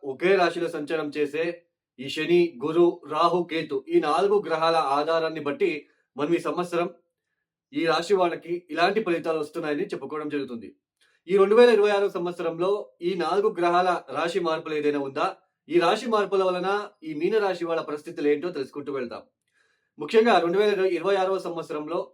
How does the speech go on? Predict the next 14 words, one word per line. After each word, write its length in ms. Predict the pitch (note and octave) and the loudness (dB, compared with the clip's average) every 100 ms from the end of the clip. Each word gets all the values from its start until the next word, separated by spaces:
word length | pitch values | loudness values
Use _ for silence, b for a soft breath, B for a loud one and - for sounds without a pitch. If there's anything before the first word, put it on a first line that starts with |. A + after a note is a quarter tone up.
| _ _ _ _ | _ _ _ _
ఈ 100 | D3 | -2
ఒక 200 | E3+ E3 D#3 C#3+ - - | 0 0 -2 -4 -8 -6
శని 280 | - G3 A#3+ | 0 4 6
ఒక 200 | G#3 F#3+ D3 - | 4 4 -2 -2
రాశి 320 | D3 F3+ G#3+ | -2 -2 0
మార్పు 300 | F#3 F3 E3+ | 0 0 0
అయితే 200 | E3+ D#3+ | -2 -2
ఉండదండి. 440 | D3+ C#3+ D3 C#3+ F3+ - _ | -2 0 -2 -2 -6 -8 _
శని 260 | - F3+ G3+ | -4 0 2
రెండు 180 | D3+ D#3 | 2 2
వేల 100 | E3+ | 0
ఇరవై 160 | D#3+ E3 | 2 -2
ఆరవ 200 | D#3+ D#3+ | 0 -4
సంవత్సరంలో 580 | D3+ D3+ D3 D3 D3+ | -6 -10 -8 -8 -4